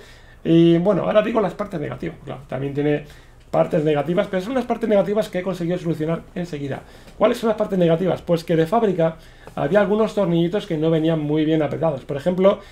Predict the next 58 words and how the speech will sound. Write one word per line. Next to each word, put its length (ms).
el 140
de 60
la 100
pastilla 340
de 60
freno 240
trasera, 580
eh, 260
había 200
un 80
tornillo 280
interior 440
que 80
estaba, 460
mm, 440
le 140
faltaba 280
como 140
un 100
par 140
de 80
vueltas, 360
entonces 320
eso 160
hacía 220
que 80
a 80
partir 260
de 60
la 100
primera 300
o 60
segunda 320
frenada, 420
la, 540
lo 140
que 80
es 60
la 100
pastilla 240
de 60
freno 220
se 140
moviera 320
para 140
un 80
lado 220
y 120
estuviera 840
rozando 540
con 180
la, 180
con 160
el 120
disco 300
y 80
frenaba, 460
¿no? 160